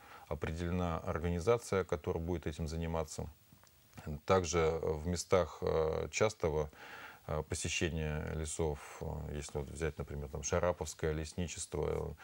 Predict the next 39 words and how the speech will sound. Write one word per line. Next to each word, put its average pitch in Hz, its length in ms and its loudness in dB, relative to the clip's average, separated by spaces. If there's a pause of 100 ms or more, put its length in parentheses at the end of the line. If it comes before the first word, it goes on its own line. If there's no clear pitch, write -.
(180)
э, 78 40 -6
знаменитое, 80 480 -2
у 78 40 0
нас 76 120 -4
там 73 200 -2
обрыв 80 320 -2
любви, 80 280 -2
многие 80 320 -4
знают, 76 380 -4
то - 80 -4
есть - 120 -8
там 92 180 4
установлены 87 600 0
дополнительно 80 680 0
контейнеры, 82 680 0 (460)
э, 76 280 -2
для 78 100 -2
того, 90 180 2
чтобы 85 200 -2
граждане 85 300 2
могли 80 200 0
просто - 280 -4
туда 78 220 0
выбрасывать 80 400 -2
мусор. 80 300 -4 (320)
То 85 40 -6
есть - 160 -6
н-, 73 440 -4
не 90 100 2
надо 87 260 2
им 73 80 -4
с - 60 -6
собой 80 260 2
возить, 101 360 0
вот, 80 140 -2
пожалуйста, 82 480 2
оставьте 78 320 0
в - 40 -20
контейнере, 76 560 0